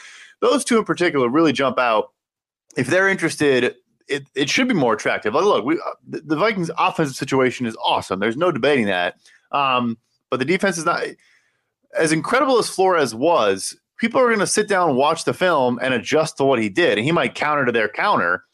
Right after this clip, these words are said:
but he's not gonna surprise people with blitzing, eh, sixty percent of the time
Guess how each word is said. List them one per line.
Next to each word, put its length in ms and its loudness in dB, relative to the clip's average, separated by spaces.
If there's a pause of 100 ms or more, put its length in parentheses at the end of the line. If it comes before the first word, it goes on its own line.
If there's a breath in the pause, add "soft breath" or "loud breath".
(160)
but 100 0
he's 120 0
not 180 0
gonna 140 -2
surprise 440 -2
people 220 -2
with 160 0
blitzing, 500 -2
eh, 280 -16
sixty 320 -4
percent 240 -2
of 60 -4
the 40 -14
time 500 0